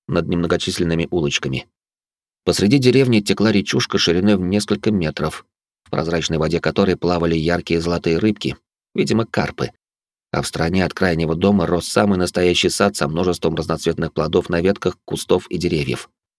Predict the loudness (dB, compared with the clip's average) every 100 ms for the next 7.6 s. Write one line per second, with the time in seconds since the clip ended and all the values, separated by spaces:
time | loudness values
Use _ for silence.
0 | _ _ _ -2 0 0 0 0 0 0
1 | 2 2 0 -4 -8 -8 _ _ _ _
2 | _ _ 0 0 4 4 6 6 4 4
3 | 2 2 2 4 4 4 4 2 0 0
4 | 2 2 2 2 2 0 2 0 0 0
5 | 0 0 -2 0 -2 0 -4 -2 -2 0
6 | -4 -4 -2 0 0 -2 -2 -2 0 -2
7 | -2 -2 0 2 2